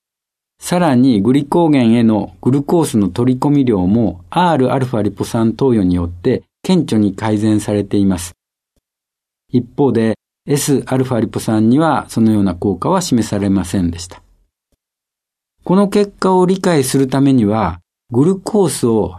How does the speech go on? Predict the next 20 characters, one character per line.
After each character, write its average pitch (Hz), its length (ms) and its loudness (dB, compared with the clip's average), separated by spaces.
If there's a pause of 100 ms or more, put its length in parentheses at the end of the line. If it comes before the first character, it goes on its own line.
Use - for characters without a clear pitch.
運 113 320 -2
ぶ 117 300 2 (100)
タ 143 140 0
ン 160 120 0
パ 175 140 -4
ク 190 100 0
質 - 220 -4
の 107 280 0 (460)
グ 131 120 2
ル 165 80 0
コ 175 240 2
ー 160 60 2
ス 165 340 -2 (140)
ト 123 100 -4
ラ 147 160 2
ン 147 80 -2
ス - 100 -12
ポ 151 220 0
ー - 60 -4
タ 87 300 -6